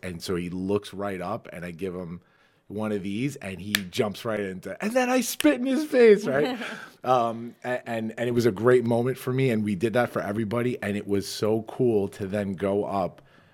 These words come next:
Speaker 1: where the entire, the other nineteen speakers were up in that balcony and cheering for me and whatever,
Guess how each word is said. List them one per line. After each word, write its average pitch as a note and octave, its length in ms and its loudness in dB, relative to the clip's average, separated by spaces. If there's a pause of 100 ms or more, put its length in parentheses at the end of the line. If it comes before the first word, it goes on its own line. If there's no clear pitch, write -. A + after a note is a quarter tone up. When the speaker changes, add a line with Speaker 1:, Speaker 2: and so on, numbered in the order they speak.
Speaker 1:
where G2 240 2
the G2 140 2
entire, G#2+ 500 2
the G2+ 120 0
other G#2+ 140 0
nineteen G#2 380 -2
speakers G2 380 -4
were F#2+ 120 -8
up G2 160 -4
in G#2 100 0
that F#2+ 200 -4
balcony A2 580 -2 (360)
and F2+ 240 -2
cheering B2 400 0
for A#2 200 -2
me A2+ 140 0
and G2 100 -2
whatever, G2 320 0